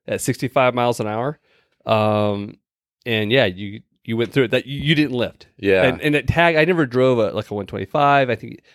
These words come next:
Speaker 1: but yeah, in a K P V, anything like, anything under that, you were full throttle. You weren't.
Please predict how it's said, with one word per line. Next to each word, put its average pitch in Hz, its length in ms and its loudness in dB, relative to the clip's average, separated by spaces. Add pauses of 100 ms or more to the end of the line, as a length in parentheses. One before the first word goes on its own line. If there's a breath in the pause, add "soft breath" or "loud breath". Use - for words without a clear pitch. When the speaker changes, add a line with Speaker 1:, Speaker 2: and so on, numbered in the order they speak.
Speaker 1:
but 117 160 2
yeah, 127 220 4
in 107 60 -2
a 110 40 -6
K 156 220 -2
P 147 100 -8
V, 147 220 0
anything 131 180 -2
like, 117 240 -4
anything 156 340 0
under 131 220 -2
that, 117 320 -2 (220)
you 120 260 -2
were 117 80 0
full 101 240 -6
throttle. 82 400 -14
You 123 160 0
weren't. 113 280 0